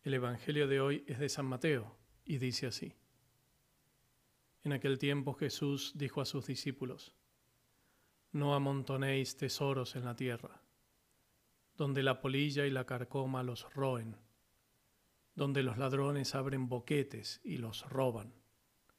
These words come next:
Amontonad tesoros en el cielo, donde no hay polilla ni carcoma que se los roan, ni ladrones que abran boquetes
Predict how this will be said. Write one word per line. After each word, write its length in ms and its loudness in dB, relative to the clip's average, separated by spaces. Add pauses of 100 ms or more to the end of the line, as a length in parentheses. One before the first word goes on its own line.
(1160)
Amontonad 720 2
tesoros 540 2
en 60 -2
el 120 -2
cielo, 420 -8 (920)
donde 280 0
no 100 4
hay 120 4
polilla 520 2
ni 120 -4
carcoma 580 0
que 140 -4
se 120 -8
los 200 -4
roan, 480 -2 (1000)
ni 120 2
ladrones 800 0 (360)
que 140 -4
abran 400 2
boquetes 720 0